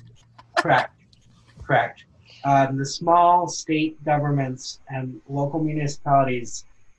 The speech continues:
Speaker 2: unlike the federal government that can just print money whenever it wants to within certain limits, have to act like a household and bring in, through taxing their citizens, states have to tax their citizens for every dollar they spend.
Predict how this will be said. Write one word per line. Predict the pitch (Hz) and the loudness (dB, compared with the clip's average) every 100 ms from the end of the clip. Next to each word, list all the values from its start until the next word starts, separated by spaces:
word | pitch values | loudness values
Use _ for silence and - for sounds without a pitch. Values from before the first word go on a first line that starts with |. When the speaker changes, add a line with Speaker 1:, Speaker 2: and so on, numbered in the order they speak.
| - - | -20 -6
Speaker 2:
unlike | 156 160 170 147 | -2 0 0 -2
the | 160 | -4
federal | 180 170 165 | 0 0 2
government | 156 151 147 147 139 | 2 0 0 -2 -2
that | 131 | -6
can | 143 | -8
just | 131 - - | -8 -10 -8
print | 156 | -6
money | 147 143 143 135 | -4 -4 -2 -2
whenever | 139 139 135 147 | -2 -2 -2 -4
it | |
wants | 143 147 147 - | -2 -4 -4 -8
to | - | -8
within | 135 135 131 127 123 | -8 -6 -6 -8 -10
certain | - 139 131 131 131 - _ _ | -10 -8 -8 -10 -12 -16 _ _
limits, | 165 139 117 117 - - - _ _ _ - | -8 -6 -6 -10 -16 -20 -20 _ _ _ -12
have | - - 170 170 - | -10 2 2 2 -2
to | - 156 147 139 - | -6 -2 -2 -4 -6
act | 139 143 147 | -6 -4 -4
like | 135 | -4
a | 131 | -2
household | 143 143 143 127 127 - | -2 -2 -2 -8 -10 -8
and | 131 135 | -6 -6
bring | 135 160 170 | -4 -2 -2
in, | 156 139 135 | -2 -2 -4
through | 135 143 147 | -4 -4 -4
taxing | 143 131 - 143 | -2 -4 -4 -6
their | 135 139 | -4 -6
citizens, | 139 123 117 117 117 120 - - - | -8 -10 -12 -14 -16 -16 -18 -20 -14
states | 147 151 147 | -10 -10 -10
have | - 139 | -10 -10
to | 143 | -10
tax | 139 151 - | -10 -12 -12
their | 127 | -18
citizens | - 123 123 117 | -16 -16 -14 -16
for | 123 | -18
every | 123 113 | -16 -12
dollar | 117 120 120 | -10 -10 -14
they | 120 | -18
spend. | - - | -12 -12